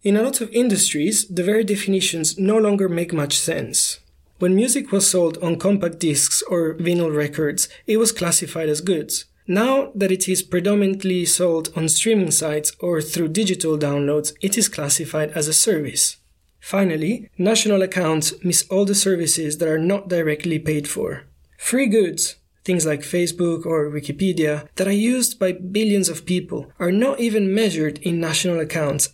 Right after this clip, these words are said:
as a social media service, although the income generated from advertisers, for example, will appear elsewhere. If someone looks after their ailing parent at home, that is not counted as a service. If they hire someone to do it, that service is counted.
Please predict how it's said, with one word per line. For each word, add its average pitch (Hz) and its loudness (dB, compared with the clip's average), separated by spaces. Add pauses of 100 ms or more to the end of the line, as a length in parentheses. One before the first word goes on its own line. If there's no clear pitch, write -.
as 175 -2
a 165 0
social 190 0
media 165 -2
service, - -2 (200)
although 180 0
the 165 0
income 208 0
generated 160 0
from 160 -6
advertisers, 151 -2
for 156 -2
example, 147 -2
will 208 2
appear 160 0
elsewhere. 147 -4 (520)
If 185 0
someone 240 2
looks 202 2
after 185 0
their 170 0
ailing 175 2
parent 170 0
at 160 -2
home, 170 0 (220)
that 220 2
is 208 2
not 226 2
counted 185 2
as 156 2
a 147 -2
service. 143 0 (220)
If 165 -4
they 170 0
hire 247 2
someone 156 0
to 165 -2
do 156 2
it, 147 -4
that 185 0
service 160 0
is 151 0
counted. 151 -4